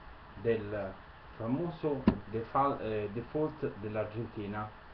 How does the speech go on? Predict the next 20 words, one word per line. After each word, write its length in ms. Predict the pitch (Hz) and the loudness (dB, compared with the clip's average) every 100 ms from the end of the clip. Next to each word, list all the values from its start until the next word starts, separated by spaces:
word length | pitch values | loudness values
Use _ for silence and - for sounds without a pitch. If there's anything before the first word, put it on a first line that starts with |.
| - - | -16 -12
del 360 | 90 101 95 - | -4 -2 -4 -8
duemilaquattordici. 1120 | 104 107 104 101 101 - 98 90 85 - - - - - - - - - - - - - | -6 -4 -2 -4 -6 -8 -6 -6 -8 -12 -14 -16 -16 -18 -18 -18 -16 -16 -16 -16 -18 -4
Allora, 260 | - 127 104 | 2 4 4
questa 520 | - 180 - 143 131 - - - | 2 0 2 0 0 -2 -14 -12
cosa 320 | - 123 - | -2 -2 0
del 180 | 98 101 98 92 | -2 -2 -4 -4
default 600 | 104 - 104 90 - 92 - - - - | -4 0 -2 -2 -6 -10 -10 -16 -18 -8
del 160 | 95 | -8
duemilaquattordici 1040 | 95 104 104 98 98 95 - 90 90 - 98 | -4 -4 -4 -4 -6 -8 -6 -6 -6 -10 -8
per 120 | - 135 | 0 2
me 360 | 117 98 - - - - | 2 -2 -8 -16 -16 -10
è 100 | 104 | -6
una 160 | 98 101 | -4 -6
stronzata, 580 | - 101 87 - 87 85 | -8 -10 -8 -6 -6 -6
nel 160 | 95 110 | -8 -8
senso, 440 | - 92 92 101 - - - - - - | -6 -8 -6 -8 -10 -14 -16 -16 -16 -6
lo 100 | 120 | 0
è 60 | 127 | 0
sempre 400 | - 113 - 104 | 2 -2 -2 -8
stata, 420 | - 90 85 | -6 -4 -4